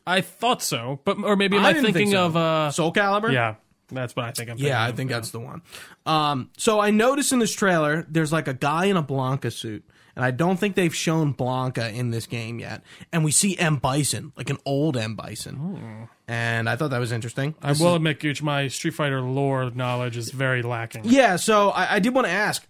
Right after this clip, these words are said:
Speaker 2: is this game, like, are you inter-, you know, you're kind of like a, like a, just
Speaker 1: I'm s-,
Speaker 2: like
Speaker 1: I'm a fighter light.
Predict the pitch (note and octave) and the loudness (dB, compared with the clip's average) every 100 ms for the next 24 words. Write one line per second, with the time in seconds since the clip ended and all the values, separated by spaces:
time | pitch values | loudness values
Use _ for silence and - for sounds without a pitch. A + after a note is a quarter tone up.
0 | - F3+ D3 D3 F3+ - F#3 F#3+ F#3 F3 | -4 -2 0 2 0 2 2 2 2 2
1 | D#3 B2 - D#3+ D3+ D#3 F3+ F3+ G#3 E3+ | 0 -4 -4 -2 0 -2 -2 -2 -2 -2
2 | E3 C#3 B2+ C3+ A#2+ D#3 F3+ G3 G3+ A3 | -2 -2 -4 -8 -12 -4 0 2 2 0
3 | G#3+ G3 F3+ F#3 E3 D#3 D3+ F3 E3 C#3+ | 2 2 2 2 2 2 -2 -6 -6 -6
4 | C3+ - E3 G#3 B3+ - A#3+ G3 B3+ B3+ | -6 -10 -10 2 4 6 4 6 6 6
5 | - C4+ B3 G#3+ F#3 D#3 B2+ - | 4 4 6 6 4 2 0 -8